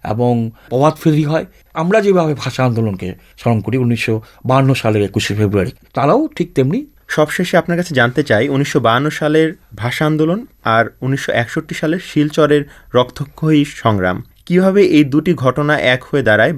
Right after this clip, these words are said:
Speaker 2: বাংলা ভাষার মুক্তির ইতিহাসে?
Speaker 1: আচ্ছা, বাংলা ভাষার মুক্তির ইতিহাসে দুটি অবশ্যই এক হয়ে দাঁড়ায়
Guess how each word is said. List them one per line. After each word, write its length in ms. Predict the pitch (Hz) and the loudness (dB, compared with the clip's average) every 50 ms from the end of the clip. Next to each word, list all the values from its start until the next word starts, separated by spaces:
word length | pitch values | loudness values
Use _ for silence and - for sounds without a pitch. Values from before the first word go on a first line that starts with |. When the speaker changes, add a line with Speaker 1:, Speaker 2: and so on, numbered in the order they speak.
| - _ _ | -6 _ _
Speaker 2:
বাংলা 280 | - 113 120 131 139 139 | 0 0 2 2 0 0
ভাষার 340 | 127 143 143 - - 147 135 | 0 0 0 2 2 2 2
মুক্তির 340 | 120 117 110 - - 107 92 | 2 0 0 0 -2 -2 -2
ইতিহাসে? 400 | - - 92 101 90 - - 104 | -4 -6 -10 -10 -8 -4 -4 -4
Speaker 1:
আচ্ছা, 240 | 104 - - - - | -4 -4 -8 -8 -4
বাংলা 260 | 110 117 135 151 151 | -2 0 0 2 2
ভাষার 260 | 160 170 - - 175 | 0 0 0 -2 -2
মুক্তির 300 | 170 156 - - 180 147 | -4 -2 -4 -6 -6 -6
ইতিহাসে 440 | 143 139 - 165 160 156 - 180 185 - - - - | -4 -4 -2 -2 -2 -2 -4 -4 -6 -6 -10 -10 -4
দুটি 220 | 123 147 147 202 190 | -4 -2 0 2 2
অবশ্যই 500 | 156 151 165 180 - - 196 180 165 - - _ _ _ | 4 4 2 2 0 0 0 0 0 -2 -8 _ _ _
এক 240 | - - 131 131 - | -4 -2 -2 -2 2
হয়ে 160 | - 143 135 | 2 2 4
দাঁড়ায় 360 | 117 117 - 113 123 208 247 | 4 2 -2 -2 -4 -4 -6